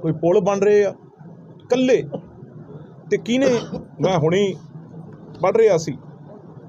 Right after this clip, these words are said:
ਵੀ ਕਿਹਨੇ ਗੁਰੂ ਗ੍ਰੰਥ ਸਾਹਿਬ ਜੀ ਦੇ ਸਰੂਪ ਕਿਸ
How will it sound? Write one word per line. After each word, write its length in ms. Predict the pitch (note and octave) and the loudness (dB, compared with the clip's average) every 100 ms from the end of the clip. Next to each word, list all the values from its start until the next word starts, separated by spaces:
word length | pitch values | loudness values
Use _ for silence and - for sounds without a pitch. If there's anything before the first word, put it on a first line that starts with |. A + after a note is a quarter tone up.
| - | -14
ਵੀ 100 | - | -10
ਕਿਹਨੇ 480 | E3+ A#3 B3+ A#3+ F#3+ - - - - - - - | -4 2 4 4 0 -8 -20 -20 -20 -20 -20 -6
ਗੁਰੂ 220 | C#3 F#3 F#3 | 0 2 2
ਗ੍ਰੰਥ 260 | E3 F#3+ | 2 0
ਸਾਹਿਬ 360 | - G3+ G3+ E3 | 0 2 2 -2
ਜੀ 100 | G3 | -2
ਦੇ 120 | G3 | 0
ਸਰੂਪ 380 | - F#3+ G#3 - - - - - - | 2 0 0 -2 -10 -20 -20 -20 -10
ਕਿਸ 200 | A#3+ | -8